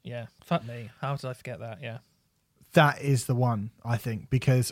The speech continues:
Speaker 2: I winced as I went to press play on that.
Speaker 1: Yes.
Speaker 2: I really genuinely thought, "Oh, God, we're gonna have to come on and batter Bob Dylan," and I don't really wanna do that.
Speaker 1: Nope.
Speaker 2: It's the last thing anyone wants to do is to just mug off Bob Dylan.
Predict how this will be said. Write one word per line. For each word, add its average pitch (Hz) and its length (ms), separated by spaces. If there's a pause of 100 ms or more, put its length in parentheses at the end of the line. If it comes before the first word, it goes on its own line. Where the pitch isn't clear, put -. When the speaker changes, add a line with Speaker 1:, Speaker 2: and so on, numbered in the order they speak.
Speaker 2:
I 156 460 (680)
winced 139 540
as 117 220
I 117 120
went 117 240
to 113 80
press 113 220
play 117 260
on 92 180
that. 92 160 (320)
Speaker 1:
Yes. - 320 (180)
Speaker 2:
I 123 120
really 143 680
genuinely 131 580
thought, 120 260
"Oh, 120 300
God, 113 260
we're 113 120
gonna 120 180
have 110 240
to 120 100
come 113 240
on 101 280 (520)
and 110 280
batter 113 320
Bob 104 300
Dylan," 101 300
and - 100
I 117 80
don't 120 280
really 107 260
wanna 98 280
do 92 220
that. - 260
Speaker 1:
Nope. 170 180 (600)
Speaker 2:
It's - 120
the 123 80
last 120 380
thing 113 180
anyone 110 380
wants 104 260
to 107 100
do 107 120
is 101 240
to 107 80
just - 200
mug 107 400
off 104 220
Bob 104 220
Dylan. 101 300